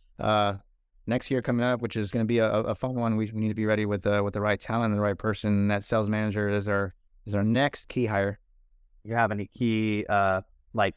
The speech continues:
Speaker 2: strategies on that, on where you could find your sales manager?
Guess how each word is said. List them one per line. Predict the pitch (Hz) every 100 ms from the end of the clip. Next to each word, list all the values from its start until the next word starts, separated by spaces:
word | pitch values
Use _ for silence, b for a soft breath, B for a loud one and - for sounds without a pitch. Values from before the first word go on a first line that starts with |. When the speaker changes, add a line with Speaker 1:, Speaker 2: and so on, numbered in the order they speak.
| -
Speaker 2:
strategies | - - 120 117 113 123 113
on | 120 117
that, | 117 123 -
on | 95 95
where | 104
you | 101
could | - -
find | 101 110
your |
sales | 113 120 123
manager? | 135 139 151